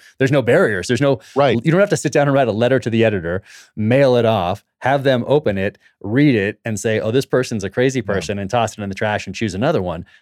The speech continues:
Speaker 1: Uh, now there's no <laughs> barriers. Anybody can say anything. So
Speaker 2: Anybody can, like, on, on Audible, let's say, anybody can write a review of the book, you know? So where it used to be a thing where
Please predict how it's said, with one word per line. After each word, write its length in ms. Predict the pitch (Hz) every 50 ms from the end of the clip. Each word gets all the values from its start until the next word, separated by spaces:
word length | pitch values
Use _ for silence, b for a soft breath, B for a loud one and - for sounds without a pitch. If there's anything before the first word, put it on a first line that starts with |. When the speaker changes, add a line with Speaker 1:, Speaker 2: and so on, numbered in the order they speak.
| b b
Speaker 1:
Uh, 240 | 110 110 104 98 - 95
now 280 | 110 113 156 170 143
there's 180 | 107 107 - -
no 100 | 139 120
<laughs> 120 | 110 123 113
barriers. 460 | 143 160 143 131 127 107 92 - - _ _ _ -
Anybody 360 | 139 151 156 131 143 135 131
can 160 | 131 131 117
say 200 | - 131 117 113
anything. 440 | 117 135 147 127 - 101 92 90 92
So 260 | - 107 98 98 92 -
Speaker 2:
Anybody 480 | 123 135 151 156 131 135 131 127 120 113
can, 260 | - - 120 113 110 -
like, 220 | 113 117 110 -
on, 300 | 113 113 110 107 110 - - -
on 300 | 117 110 110 110 113 - - -
Audible, 500 | 113 113 107 107 98 90 90 80 85 95 - -
let's 240 | 104 104 95 -
say, 380 | - - 107 90 76 - - - _ _ _ _ _ _ _ _ _ - -
anybody 400 | 151 175 190 170 143 127 120 110
can 160 | - 123 113
write 180 | 110 117 117 107
a 60 | 110
review 320 | 110 107 98 95 107 104
of 60 | 95
the 60 | 95 95
book, 300 | 139 139 120 - _ -
you 60 | 107
know? 100 | 104 104
So 160 | - - 139
where 340 | 127 135 135 131 127 120 110 b b b b b b b b b b b
it 140 | 135 131 113
used 340 | 127 160 208 233 220 - -
to 40 | 147
be 140 | 123 123 117
a 80 | 110 101
thing 360 | - - 110 110 107 110 110
where 240 | 107 104 107 107